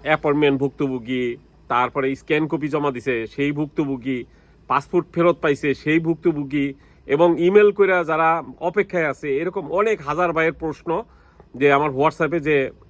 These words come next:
ইতালির পররাষ্ট্র উপদে-, আহ, উপমন্ত্রী,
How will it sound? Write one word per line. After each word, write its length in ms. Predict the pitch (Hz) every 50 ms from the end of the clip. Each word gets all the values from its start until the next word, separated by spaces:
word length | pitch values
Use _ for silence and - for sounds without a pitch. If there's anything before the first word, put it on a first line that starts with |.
| - - -
ইতালির 480 | 165 175 170 - 208 202 226 247 262 254 - - _ - - _ -
পররাষ্ট্র 840 | - 185 208 208 214 220 220 208 202 202 - - - 220 226 247 220 - -
উপদে-, 540 | 240 254 - 233 214 160 143 139 - -
আহ, 180 | 160 160 151 - -
উপমন্ত্রী, 640 | 190 202 202 233 190 165 139 110 92 - - 87